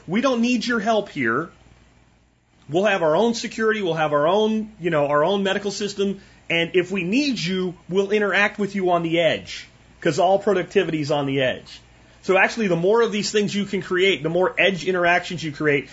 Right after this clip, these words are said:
and if we can stop this edge interaction from trying to destroy this, then the, the, the actual most brilliant ideas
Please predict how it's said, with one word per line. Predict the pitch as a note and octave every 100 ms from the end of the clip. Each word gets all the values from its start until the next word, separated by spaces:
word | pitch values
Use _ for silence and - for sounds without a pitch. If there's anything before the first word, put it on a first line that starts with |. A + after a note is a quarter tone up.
| -
and | -
if | C#3+
we | G3
can | D#3+
stop | - - G3+ E3+
this | G3 G3
edge | F3+ F#3+ E3
interaction | F#3+ F3 F#3 F3+ D#3
from | D3
trying | C3+ E3+ D#3+
to | C#3
destroy | C3 - - G#3+ A#3+ G#3+
this, | A#2+ A2+ D2+ - - - - _ _ _ _ _ _ _ _ _ _ _
then | E3+ F3+ D#3+
the, | E3+ F3 - - D#3
the, | G#3
the | D3 F#3+
actual | - G3+ - A#3 F3
most | F3 F#3 - C#3+
brilliant | E3 G#3+ B3+ G#3+
ideas | C#3 D#3 C#3 F#3+ C4+ A2 G2+